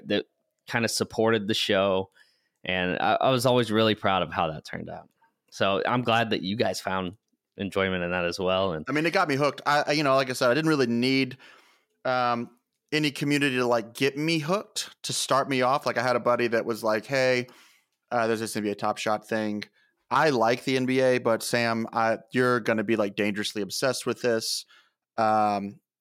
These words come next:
Speaker 2: here it is." And he was right. He's, he's not really, he still collects a little bit, but now here I am on a, you know, <laughs> doing a podcast about it. And, but I think the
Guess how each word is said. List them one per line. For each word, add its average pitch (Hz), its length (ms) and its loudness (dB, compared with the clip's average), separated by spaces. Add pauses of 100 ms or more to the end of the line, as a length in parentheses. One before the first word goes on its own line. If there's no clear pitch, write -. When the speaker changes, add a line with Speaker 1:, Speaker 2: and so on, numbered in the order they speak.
(100)
Speaker 2:
here 123 160 2
it 110 80 2
is." 110 160 0
And 107 60 -6
he 131 100 2
was 113 140 0
right. 107 200 2
He's, 120 340 -4
he's 123 220 -2
not 117 180 0
really, 110 360 0 (380)
he 170 80 4
still 190 160 2
collects 151 300 2
a 135 60 2
little 127 460 4
bit, 113 300 2
but 113 240 2
now 104 320 0
here 113 180 0
I 107 120 4
am 104 200 0
on 101 100 -6
a, 98 140 -8 (180)
you 110 120 -10
know, 98 200 -14 (540)
<laughs> - 580 -6
doing 120 340 0
a 101 40 -4
podcast 117 480 0
about 101 220 -2
it. 104 180 -4
And, 110 560 0 (960)
but 127 480 2 (560)
I 131 80 0
think 160 300 -4
the 117 420 -2